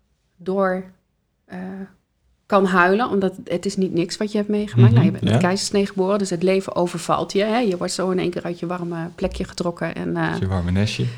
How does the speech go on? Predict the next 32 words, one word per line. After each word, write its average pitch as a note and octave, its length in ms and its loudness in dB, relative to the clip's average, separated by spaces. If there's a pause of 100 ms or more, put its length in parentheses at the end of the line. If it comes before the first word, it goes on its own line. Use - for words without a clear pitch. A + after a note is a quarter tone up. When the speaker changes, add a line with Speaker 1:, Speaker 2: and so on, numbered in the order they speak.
Speaker 1:
ja, G3 340 6 (160)
en F3+ 140 -4
tada, A3+ 600 -2 (200)
ehm, F#3+ 400 -2 (140)
daar - 160 -4
ben A#3+ 160 8
je A3 120 4
dan. E3+ 360 2 (440)
Dus G3+ 200 2
dat G3+ 160 6
is F#3+ 100 0
heel B3 280 6
overweldigend, A3+ 680 2
waardoor G3+ 360 -2
je, G#3 340 -2
hè, B3 220 -2
dat, G3 160 2
het, G3+ 200 0
dat G#3 160 0
huilen G3+ 640 0 (260)
gehad, G3+ 600 -4
eh, G3 80 -8 (1400)
kan G3 200 -2
hebben. G3 380 0 (500)
En G3+ 160 0
daarbij G3 360 6
had D#3+ 200 -2
je F#3 60 -8
dan F3+ 140 -6
nog F3+ 160 -6
die - 160 -4
allergie. F#3+ 540 -2